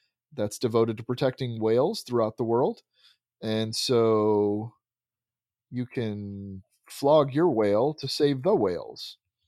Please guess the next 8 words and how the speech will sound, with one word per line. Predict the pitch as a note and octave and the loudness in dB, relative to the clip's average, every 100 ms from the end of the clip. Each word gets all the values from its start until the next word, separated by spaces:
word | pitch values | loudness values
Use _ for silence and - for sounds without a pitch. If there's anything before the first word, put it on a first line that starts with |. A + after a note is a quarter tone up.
| _ _ _ - | _ _ _ -12
And | G2 F#2+ F#2+ | -8 -6 -6
I'll | F#2+ | -6
just | G2+ - | -6 -8
leave | G#2 G#2 G#2 | -6 -4 -2
that | A2 G#2+ | 0 0
one | G#2+ A2 A2+ | 2 0 -2
there. | A#2+ A#2+ C#3 D3 - - | -2 0 0 -2 -6 -6
<laughs> | D#4 - C#4 - - | -6 -4 -8 -6 -8